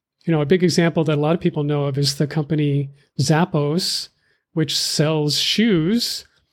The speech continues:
And one of the things that they've done really well, I mean, they're very famous for their customer service, but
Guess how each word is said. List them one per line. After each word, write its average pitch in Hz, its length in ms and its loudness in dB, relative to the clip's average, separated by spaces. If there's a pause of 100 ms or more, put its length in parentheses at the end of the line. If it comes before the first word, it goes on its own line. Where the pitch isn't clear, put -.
(260)
And 170 460 2 (400)
one 185 180 2
of 208 60 4
the 175 40 -2
things 190 200 2
that 170 120 0
they've 175 200 4
done 165 200 0
really 180 220 2
well, 147 420 -4
I 160 40 -8
mean, 156 180 -2
they're 160 80 2
very 190 220 4
famous 170 400 0
for 156 160 -2
their 139 120 -4
customer 139 480 -8
service, 143 720 -6 (420)
but 170 340 0